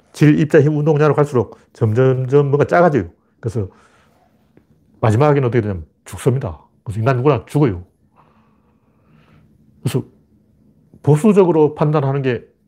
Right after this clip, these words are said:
맞습니다. 개인은. 그러나 인간은 진보를 하게 돼 있는데, 왜 진보하냐면 호르몬 때문에 그러는 거예요. 그럼 보수 꼴통들은 뭐냐? 호르몬이 안 나오는 아저씨야. 그럼 청년 진보는 뭐냐? 청년인데도 호르몬이 안 나왔으면 그 애늙은이지, 애늙은이. 정상적인 사람은,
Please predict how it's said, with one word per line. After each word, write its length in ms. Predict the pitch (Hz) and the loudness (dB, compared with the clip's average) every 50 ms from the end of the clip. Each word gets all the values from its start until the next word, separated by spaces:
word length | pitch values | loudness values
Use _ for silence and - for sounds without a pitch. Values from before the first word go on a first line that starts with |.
| _ _ | _ _
맞습니다. 440 | - 107 98 - - 139 143 135 104 | -10 -8 -8 -6 -4 -4 -4 -4 -2
개인은. 720 | - 127 120 117 120 120 135 - 156 131 120 117 104 85 - | 0 0 0 0 0 -4 -8 -8 -8 -6 -6 -6 -6 -8 -10
그러나 380 | - 113 107 113 139 147 151 - - - - _ _ _ _ _ _ _ _ _ _ _ _ _ _ _ - | -8 -6 -4 -4 -4 -6 -8 -12 -18 -20 -20 _ _ _ _ _ _ _ _ _ _ _ _ _ _ _ -2
인간은 420 | 131 123 165 170 165 156 135 - | 2 2 4 2 2 0 -4 -4
진보를 340 | - - 143 147 180 160 143 | -4 -2 0 2 2 2 2
하게 140 | 143 131 127 | 2 2 2
돼 80 | 127 | 0
있는데, 260 | 117 92 87 90 104 | 0 -2 -2 -4 -6
왜 240 | 95 85 98 127 156 | -2 0 2 2 2
진보하냐면 480 | 151 156 143 139 147 131 120 120 107 90 | 2 0 0 0 0 0 0 -2 -4 0
호르몬 280 | 139 165 190 208 208 | 2 2 2 2 0
때문에 220 | 175 175 123 92 87 | -2 -2 -4 -4 -6
그러는 120 | 82 78 | -8 -10
거예요. 140 | 80 82 85 _ _ _ _ _ _ _ _ _ _ _ _ _ _ | -14 -16 -18 _ _ _ _ _ _ _ _ _ _ _ _ _ _
그럼 140 | - 147 - | -6 -6 -2
보수 380 | - 147 160 170 202 185 180 - | 0 0 0 2 0 -2 -2 0
꼴통들은 440 | - 180 147 220 208 190 208 165 123 | -2 0 2 2 2 2 2 2 2
뭐냐? 140 | 98 113 | 0 0
호르몬이 340 | 110 104 156 190 208 233 196 110 | 0 2 2 4 4 4 2 2
안 80 | 104 | 2
나오는 240 | 113 135 156 175 190 | 0 2 2 2 2
아저씨야. 500 | 180 180 185 - - 135 95 90 90 - - _ _ _ _ _ _ _ _ _ _ _ | 2 0 -2 -4 -4 -4 -6 -6 -8 -18 -20 _ _ _ _ _ _ _ _ _ _ _
그럼 180 | - 120 98 - | -10 -10 -10 -6
청년 360 | - - 175 180 190 202 180 | -2 0 2 4 4 4 2
진보는 340 | 180 185 160 165 185 180 156 | 2 0 0 2 2 2 0
뭐냐? 180 | 117 104 107 101 | 0 -2 -4 -4
청년인데도 560 | - 190 196 214 247 240 254 220 196 175 156 | -2 -2 0 2 2 0 2 2 2 2 2
호르몬이 380 | 170 180 196 208 208 214 190 | 2 2 2 2 2 2 2
안 120 | 139 104 104 | 2 2 2
나왔으면 380 | 120 135 131 - 160 135 113 | 0 0 0 -2 -2 -4 -6
그 120 | - - - _ - | -8 -10 -10 _ -2
애늙은이지, 540 | 190 185 185 180 156 127 117 104 87 110 123 | 0 2 2 2 2 0 0 -2 -2 -2 -2
애늙은이. 380 | 120 113 107 98 95 90 82 80 80 _ _ _ _ _ _ _ _ _ _ _ _ _ _ _ _ _ _ _ - | 0 0 -2 -2 -4 -6 -8 -12 -14 _ _ _ _ _ _ _ _ _ _ _ _ _ _ _ _ _ _ _ -2
정상적인 540 | - 151 156 170 208 196 190 190 190 170 156 | 2 2 4 4 4 4 4 2 2 2 2
사람은, 400 | 165 151 151 147 175 165 123 | 2 2 2 0 -2 -4 -8